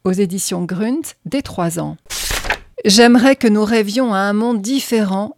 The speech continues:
et que nous commencions à le préparer. Comme ces mots de Chimamanda Ngozi Adichie sonnent justes. L'écrivaine nigériane aux avant-postes de la lutte contre les discriminations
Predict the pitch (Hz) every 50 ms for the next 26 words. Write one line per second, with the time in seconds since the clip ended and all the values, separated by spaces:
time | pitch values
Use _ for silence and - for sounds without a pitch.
0 | _ - 196 - - 196 185 185 - - 254 233 220 208 - - - 254 233 202
1 | 165 165 - - - 202 180 - 185 175 175 160 175 165 160 175 - - 247 247
2 | 247 240 - - - 247 233 226 220 233 247 254 202 196 180 - - - 233 214
3 | 208 214 214 214 214 214 208 214 - 202 208 220 226 202 233 226 202 - 233 233
4 | 214 202 180 196 185 - - - - 220 208 208 202 - - 208 190 190 180 165
5 | 170 190 202 190 190 - - - - - _ _ - - _ _ - 185 180 196
6 | 208 - - - - 226 202 202 220 220 220 214 214 233 233 208 220 220 226 202
7 | 226 233 220 226 247 294 311 214 180 170 180 175 170 185 180 - - 226 233 226
8 | - - - 185 175 180 170 175 180 202 226 254 254 - - - - - - 190
9 | 180 - - 196 180 180 175 208 240 - - - 220 214 208 196 190 180 190 -
10 | - 240 254